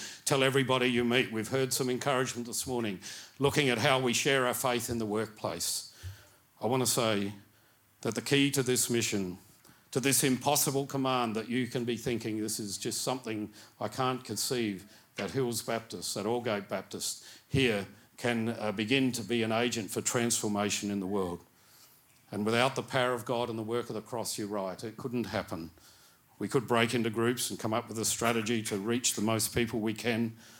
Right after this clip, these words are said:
It's not of the Spirit for us to do that. The key to this humanly impossible mission, the power that we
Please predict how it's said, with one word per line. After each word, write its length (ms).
It's 140
not 220
of 160
the 80
Spirit 540
for 160
us 320
to 100
do 180
that. 220
The 80
key 480
to 80
this 240
humanly 560
impossible 580
mission, 480
the 100
power 500
that 200
we 440